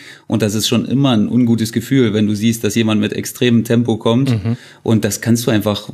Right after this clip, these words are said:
Speaker 1: das ist, glaub ich, physikalisch fast gar nicht möglich, da musst du schon, äh,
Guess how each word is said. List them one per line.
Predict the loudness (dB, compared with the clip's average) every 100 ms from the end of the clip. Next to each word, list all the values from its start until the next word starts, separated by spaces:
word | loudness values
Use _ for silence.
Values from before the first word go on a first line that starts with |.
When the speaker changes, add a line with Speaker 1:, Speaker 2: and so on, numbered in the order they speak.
| -6
Speaker 1:
das | -4 -4 -6 -8
ist, | -4
glaub | -2 -2
ich, | -2
physikalisch | -4 -4 -2 -2 -2
fast | -2 -4 -2
gar | -2
nicht | 0
möglich, | 0 0 0
da | 0
musst | -2 -4
du |
schon, | -2 0 2 0
äh, | -2